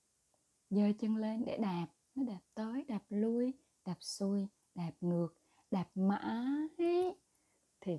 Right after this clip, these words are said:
cuối cùng nó cũng chỉ có một cái loại đạp mà thôi. Con cọp thấy thế, nghĩ mừng thầm trong bụng là cái thứ lừa đạp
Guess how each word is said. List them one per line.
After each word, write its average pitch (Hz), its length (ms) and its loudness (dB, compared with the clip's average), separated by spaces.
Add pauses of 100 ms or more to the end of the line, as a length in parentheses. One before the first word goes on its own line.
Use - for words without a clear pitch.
cuối 190 340 2
cùng 147 380 2 (500)
nó 302 140 2
cũng 226 220 0
chỉ 254 160 -2
có 254 120 -4
một 214 320 0 (560)
cái 262 140 -4
loại 208 220 -6
đạp 165 260 -6
mà 175 260 -4
thôi. 196 380 -6 (720)
Con 170 260 -6
cọp 151 280 -6
thấy 196 300 -6
thế, 226 380 -2 (180)
nghĩ 175 240 -2
mừng 175 440 0
thầm 147 280 -8
trong 175 300 -10
bụng 160 180 -8 (1600)
là 139 360 -4 (2000)
cái 220 140 -2
thứ 233 160 -4
lừa 156 420 -2 (1600)
đạp 143 160 0